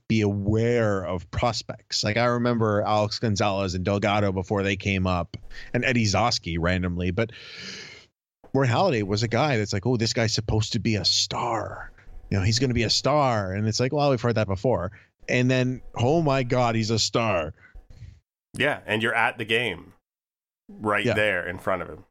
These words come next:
Speaker 2: Uh, that's pretty crazy. So those are our top five in no particular order. Greatest Roy Halladay starts ever. So that brings us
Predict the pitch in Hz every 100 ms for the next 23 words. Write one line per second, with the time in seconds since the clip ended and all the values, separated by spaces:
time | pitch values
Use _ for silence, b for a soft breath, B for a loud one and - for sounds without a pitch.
0 | _ - - 92 90 82 85 87 90 95
1 | - 107 - 104 92 92 78 85 - -
2 | 113 107 101 B B B B B - 120
3 | 156 175 165 139 139 123 120 - - 131
4 | - 110 104 - 95 90 82 87 92 107
5 | 151 208 190 190 175 b b b - 123
6 | 123 127 120 104 107 113 107 110 104 101
7 | 98 95 - 104 92 - - - - _
8 | _ _ _ _ _ _ _ _ _ _
9 | _ _ _ 131 110 98 101 B B B
10 | B B B B B B 110 B B B
11 | B B _ _ - 185 127 87 - 120
12 | 107 139 175 120 139 123 104 101 143 -
13 | -